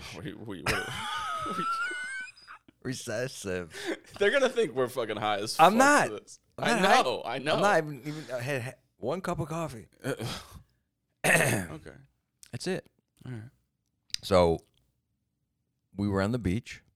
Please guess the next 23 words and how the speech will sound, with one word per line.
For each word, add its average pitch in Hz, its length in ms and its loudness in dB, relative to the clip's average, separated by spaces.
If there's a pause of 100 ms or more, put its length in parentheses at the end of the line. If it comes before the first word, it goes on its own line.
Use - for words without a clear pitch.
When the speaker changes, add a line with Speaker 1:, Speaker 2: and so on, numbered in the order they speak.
Speaker 1:
No, 143 140 0 (460)
no. - 200 -10 (1040)
Please, 101 320 -8
no. - 140 -6 (580)
Speaker 2:
But 117 200 4 (420)
if 120 160 0
you 131 100 4
want, 120 220 4
you 110 120 2
go 113 120 8
to 117 40 6
the 120 60 2
beach? 151 320 -2 (100)
Speaker 1:
No, 294 340 4
I 170 60 6
don't 139 140 2
go 123 100 0
to 120 60 0
the 110 80 -4
beach. 104 340 -4
Look 151 120 -2
at 143 80 -2
me. 90 180 -6